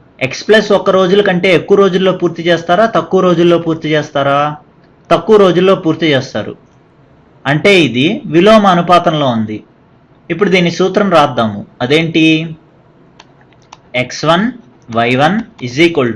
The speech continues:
to ఎక్స్ టూ వై టూ. ఈ x ప్లస్ వన్ని ఎక్స్ వన్ అనుకుందాము,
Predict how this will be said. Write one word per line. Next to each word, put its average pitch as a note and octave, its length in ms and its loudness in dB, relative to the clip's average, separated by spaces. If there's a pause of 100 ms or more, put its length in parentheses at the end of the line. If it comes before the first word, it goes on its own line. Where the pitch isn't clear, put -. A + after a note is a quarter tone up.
to C#3+ 220 -4 (380)
ఎక్స్ - 280 -8
టూ F#3 300 -2 (220)
వై D3 260 2
టూ. A#2 220 -6 (1500)
ఈ E3 200 2
x D#3+ 260 0
ప్లస్ A3 240 0
వన్ని D#3 560 -2 (320)
ఎక్స్ D#3 240 -2
వన్ G#3 200 2
అనుకుందాము, A2+ 640 -4